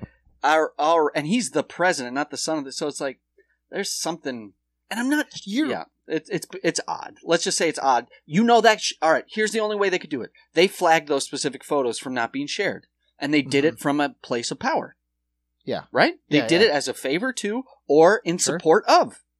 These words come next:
Speaker 1: Period.
Speaker 2: Yeah.
Speaker 1: End of story. That's the only way. That's, you know they have the technology to do it. I have sent you so many
Speaker 2: You bury
Speaker 1: weird
Speaker 2: things,
Speaker 1: photos
Speaker 2: yeah.
Speaker 1: of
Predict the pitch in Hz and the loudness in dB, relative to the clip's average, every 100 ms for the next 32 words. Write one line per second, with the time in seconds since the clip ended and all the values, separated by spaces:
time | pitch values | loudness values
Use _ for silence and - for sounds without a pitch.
0 | _ - 339 403 330 151 185 - - 247 | _ -4 0 2 2 0 -2 -4 -4 -2
1 | 320 311 - 392 349 202 - 247 262 269 | 0 0 0 0 -2 -4 -4 -4 -2 2
2 | 349 311 147 175 - - _ 180 202 262 | 2 2 -2 -4 -8 -20 _ -2 2 2
3 | 269 180 - 190 170 208 190 185 233 247 | 2 0 -2 -4 -2 -2 -4 -8 -4 -2
4 | 226 - - 220 247 - 247 - 233 214 | -2 -6 -6 -4 -2 -2 -4 -4 -10 -12
5 | - - - 277 269 254 214 151 156 160 | -16 -10 -4 -2 -2 -2 -4 -4 -2 0
6 | 185 180 151 190 180 165 147 101 147 127 | 4 2 4 4 6 6 4 0 -4 -4